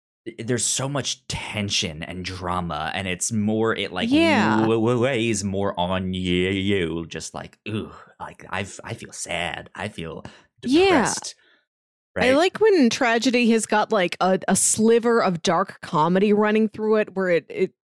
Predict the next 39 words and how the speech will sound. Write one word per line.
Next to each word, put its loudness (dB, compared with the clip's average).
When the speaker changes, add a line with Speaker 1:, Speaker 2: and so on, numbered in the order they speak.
Speaker 2:
kinda 2
stops 0
and 2
nods 2
at, 2
"This 4
is 4
a 6
level 4
of 0
tragedy 2
that 2
is 2
almost 2
comedic, -6
how 2
Speaker 1:
Yeah. -2
Speaker 2:
preposterous 2
this 0
situation -2
is. -10
When 2
Speaker 1:
Yeah. 4
Speaker 2:
you -2
kill 4
your 4
wife 2
because 0
you 0
think 0
God 0
gave 2
you 2
the 0
ability 2
to -6
resurrect -4
the -12
dead." -4